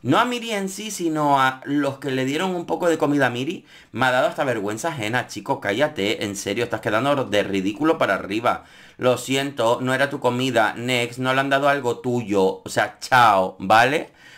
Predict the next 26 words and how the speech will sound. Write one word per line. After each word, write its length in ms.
Bueno, 480
los 180
concursantes 580
de 80
playa, 840
eh, 440
Limbo, 480
como 180
ya 100
les 160
digo, 280
es 100
que 100
Limbo, 360
Olimpo, 480
olvido, 420
es 80
que, 160
chicos, 260
váyanse 260
a 40
tomar 180
un 120
poco 320
por 180
saco. 460